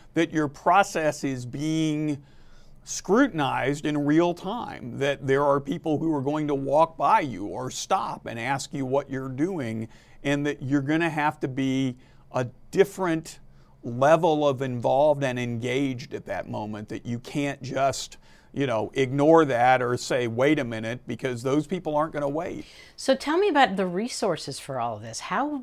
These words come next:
Speaker 2: how are you doing this? How are you getting everywhere, everywhere, everybody everywhere they needed to be? Is it,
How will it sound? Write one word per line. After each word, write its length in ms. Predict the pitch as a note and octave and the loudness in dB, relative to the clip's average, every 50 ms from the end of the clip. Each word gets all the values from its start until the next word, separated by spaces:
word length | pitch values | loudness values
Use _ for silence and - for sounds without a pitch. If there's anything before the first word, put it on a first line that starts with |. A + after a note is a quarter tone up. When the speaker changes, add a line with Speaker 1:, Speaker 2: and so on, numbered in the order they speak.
| - | -10
Speaker 2:
how 320 | - - - A3 B3+ D4+ D#4+ | -12 -8 -4 -2 -2 0 0
are 60 | D#4+ | -2
you 180 | C4+ A3 G3+ E3+ | -2 -2 -4 -4
doing 500 | C3 - D#3 D#3+ A3+ C#4+ B3 E3 B2+ A2 | -6 -6 -4 -2 -2 0 -2 -2 -4 -8
this? 260 | G#2 - - - - | -12 -16 -16 -16 -14
How 220 | - E3+ G3 A#3+ B3+ | -10 -8 -8 -6 -6
are 40 | |
you 540 | B3 G#3+ G#3+ G#3+ G#3+ G#3 G3 G3 F#3+ F#3 E3+ E3+ E3 - - | -6 -6 -6 -6 -6 -6 -8 -8 -10 -12 -12 -14 -18 -12 0
getting 300 | - G3+ G#3+ A#3+ A#3 A#3 | 2 2 2 4 4 2
everywhere, 400 | A3+ A3+ A#3 A3 G#3+ G#3 G#3 G3 | 2 2 2 2 4 4 4 2
everywhere, 420 | - F3 G3+ G#3 G3+ G3 G3+ G3 - - | 2 2 0 0 0 0 -2 -4 -2 -2
everybody 520 | G3 G3+ B3 A#3 G3 G#3 G3 F#3+ F#3+ - | -2 0 0 2 2 2 4 4 2 2
everywhere 400 | - F3+ F#3 G3 F#3 F3+ F3+ F3+ | 2 0 0 2 2 2 2 2
they 120 | F3+ F3+ F3 | 2 0 -2
needed 280 | F3+ F3+ F3 F#3 F3 - | -2 -2 -2 -2 -4 -4
to 60 | E3+ | -6
be? 460 | D3+ D#3 E3+ F3 F3+ F#3 F#3+ G3 G3+ | -4 -2 0 0 2 0 0 0 -2
Is 340 | F#3+ - D#3 D3+ D#3 C#3+ D3 | -2 -4 -6 -8 -8 -6 -6
it, 140 | D3 C#3 | -8 -10